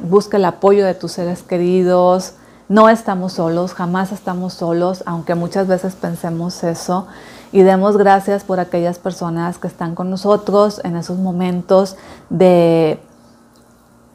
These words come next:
incertidumbre, de inestabilidad. Les mando como siempre muchos besos.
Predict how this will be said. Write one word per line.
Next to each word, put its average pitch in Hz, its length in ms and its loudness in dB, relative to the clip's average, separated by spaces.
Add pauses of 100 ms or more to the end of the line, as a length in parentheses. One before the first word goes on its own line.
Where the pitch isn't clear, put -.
(380)
incertidumbre, 196 1120 4
de 170 160 -4
inestabilidad. 170 1300 -2
Les 185 220 -6
mando 190 200 -6
como 208 200 -6
siempre 190 280 -6
muchos 190 360 -6
besos. 185 420 2